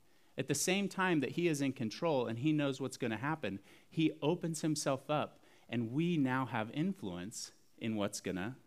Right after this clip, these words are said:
happen. You know, I think about in my life, there are a lot of people who have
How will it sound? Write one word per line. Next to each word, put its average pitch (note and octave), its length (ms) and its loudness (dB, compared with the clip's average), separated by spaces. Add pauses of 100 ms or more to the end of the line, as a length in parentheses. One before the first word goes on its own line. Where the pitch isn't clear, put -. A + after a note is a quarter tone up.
happen. - 380 -6 (1000)
You D3+ 80 0
know, C3+ 80 6
I C#3 80 8
think F3+ 180 4
about C#3+ 380 6 (380)
in A#2+ 100 2
my C#3+ 160 6
life, G#2+ 380 6
there C#3 120 6
are C3 40 6
a C3+ 80 4
lot G3 180 4
of - 80 0
people B2+ 480 2 (300)
who D3 180 4
have A#2+ 480 2